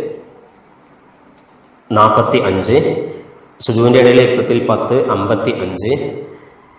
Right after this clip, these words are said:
രണ്ടാമത്തെ സുജൂദിൽ പത്ത്, അറുപത്തിയഞ്ച്, ഇസ്തിറാഹത്തിന്റെ ഇരുത്തത്തിൽ അല്ലെങ്കിൽ അത്തഹിയാത്തിന്റെ ഇരുത്തത്തിൽ പത്ത്,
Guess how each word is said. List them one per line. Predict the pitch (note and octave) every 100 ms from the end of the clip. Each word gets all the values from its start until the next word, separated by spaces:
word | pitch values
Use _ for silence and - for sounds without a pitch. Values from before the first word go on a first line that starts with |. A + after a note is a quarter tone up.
| -
രണ്ടാമത്തെ | A2+ G#2+ A#2+ B2+ B2+ -
സുജൂദിൽ | B2+ A2 A2+ A2+ A#2+ A#2+ B2 -
പത്ത്, | A2 - A#2+ A#2 A#2
അറുപത്തിയഞ്ച്, | G2+ G#2 G#2 A2+ - F#2+ F#2+
ഇസ്തിറാഹത്തിന്റെ | C3 - - - - B2 A#2+ B2+ A#2+ B2 A#2
ഇരുത്തത്തിൽ | G2 - - G2+
അല്ലെങ്കിൽ | F#2+ G2+ G#2+ G#2+
അത്തഹിയാത്തിന്റെ | - G#2 G#2 G#2+ G#2
ഇരുത്തത്തിൽ | G#2 G#2 G2+
പത്ത്, | F#2+ F#2